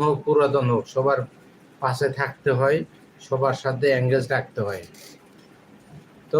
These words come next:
বন্ধুরা, ষোলো মিনিট হয়ে গেছে, আরও অন্য কাজ আছে, সেক্ষেত্রে আমি অন্য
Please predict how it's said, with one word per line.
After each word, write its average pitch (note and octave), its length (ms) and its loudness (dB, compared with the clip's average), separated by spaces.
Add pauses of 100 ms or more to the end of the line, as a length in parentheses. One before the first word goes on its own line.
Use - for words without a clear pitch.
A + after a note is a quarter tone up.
(120)
বন্ধুরা, D3+ 320 2 (100)
ষোলো D#3 180 6 (100)
মিনিট C#3+ 280 2
হয়ে C#3 220 6
গেছে, C#3 220 2 (220)
আরও B2+ 120 2 (100)
অন্য C#3 120 0 (160)
কাজ B2+ 120 2 (120)
আছে, A#2+ 140 -2 (120)
সেক্ষেত্রে B2+ 400 -2 (100)
আমি B2 180 0 (720)
অন্য B2+ 180 2